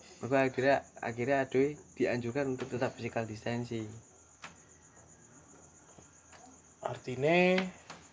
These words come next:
Speaker 2: pemerintah ora memandang,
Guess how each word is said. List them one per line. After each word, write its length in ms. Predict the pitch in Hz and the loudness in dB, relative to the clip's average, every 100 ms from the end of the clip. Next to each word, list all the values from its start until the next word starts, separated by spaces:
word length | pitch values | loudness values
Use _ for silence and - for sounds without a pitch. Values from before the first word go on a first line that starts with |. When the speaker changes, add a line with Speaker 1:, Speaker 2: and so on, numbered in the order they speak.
| - - - - - - - - | -20 -20 -16 -16 -16 -20 -20 -8
Speaker 2:
pemerintah 720 | 127 127 127 120 117 151 175 175 - - - | -6 -4 -4 -4 2 4 4 0 -18 -18 -8
ora 260 | - 127 131 | -2 4 4
memandang, 640 | 131 131 123 123 120 123 | 4 0 0 0 0 -2